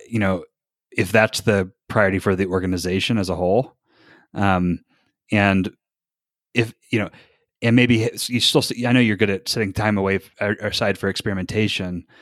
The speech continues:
but it feels like, it feels like we know, you, we know that, uh, at Less Annoying C R M that there's a lot of market out there that does no idea that the only problem sta-, the only thing standing between the client, the client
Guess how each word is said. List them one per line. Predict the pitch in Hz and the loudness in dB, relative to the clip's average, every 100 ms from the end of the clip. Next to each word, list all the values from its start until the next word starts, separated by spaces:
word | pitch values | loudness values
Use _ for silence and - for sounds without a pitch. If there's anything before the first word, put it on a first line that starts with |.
| _ | _
but | - | -4
it | 113 | 0
feels | 147 147 | 2 2
like, | 127 107 - _ _ _ _ _ _ _ - | 2 0 -2 _ _ _ _ _ _ _ -10
it | 117 | -4
feels | 170 143 | 0 2
like | 135 107 | 2 2
we | 117 | 2
know, | 127 131 | 2 2
you, | 113 123 - | 0 -2 0
we | 113 135 | 2 4
know | 127 131 127 113 107 117 _ _ | 6 6 6 4 2 -6 _ _
that, | 107 107 101 - _ _ _ _ - | -6 -6 -6 -10 _ _ _ _ -6
uh, | 113 107 | -4 -2
at | 110 | 0
Less | 110 - | 0 0
Annoying | 110 | -2
C | 92 110 | -2 2
R | |
M | 117 107 | 2 2
that | 101 101 | 0 2
there's | 104 104 92 | 2 2 0
a | - | -6
lot | 104 117 | 0 2
of | 117 101 | 2 -2
market | 107 113 120 107 | 0 0 2 2
out | 98 | 2
there | 110 101 | 2 2
that | 101 95 | 0 -2
does | 104 107 104 | -2 -2 2
no | 117 | 4
idea | 120 107 107 107 101 95 - | 4 4 2 4 2 -2 -8
that | 113 | 0
the | |
only | 139 127 | 2 4
problem | 131 123 | 2 2
sta-, | - - 127 - | -2 -4 -4 -2
the | 120 | 2
only | 135 135 110 | 4 4 2
thing | 131 123 | 0 0
standing | 131 117 | 0 0
between | 110 - 113 104 90 _ - _ _ _ - | 0 0 2 2 -2 _ -20 _ _ _ -4
the | 113 | -4
client, | 117 127 123 120 113 | -2 0 0 0 -2
the | 104 | -6
client | - 123 123 110 | -2 0 2 0